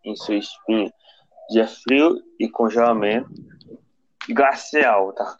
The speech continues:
Naquele dia gla-, frio, glacial, de abaixo de zero e causando congelamento em si, em sua espinha. Então é isso aí. Viu que não era mais sua esposa.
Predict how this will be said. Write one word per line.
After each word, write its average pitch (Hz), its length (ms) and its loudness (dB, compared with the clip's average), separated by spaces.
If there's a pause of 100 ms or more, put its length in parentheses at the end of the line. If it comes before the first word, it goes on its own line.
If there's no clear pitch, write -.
(800)
Naquele 120 340 0
dia 123 240 2
gla-, 131 220 4 (340)
frio, 127 320 2
glacial, 117 840 0 (120)
de 113 160 -4
abaixo 123 320 0
de 127 100 -12
zero 120 500 2 (1040)
e - 60 -16
causando 120 420 -2
congelamento 110 600 -4
em 117 40 -8
si, - 300 0
em 151 160 6
sua 123 180 0
espinha. 120 680 -4 (1700)
Então 107 320 -4
é 131 100 2
isso 139 220 -4
aí. 113 160 2 (400)
Viu 113 220 -2
que 120 100 -8
não 117 100 0
era 113 200 2
mais 104 160 0
sua - 140 -12
esposa. 104 540 0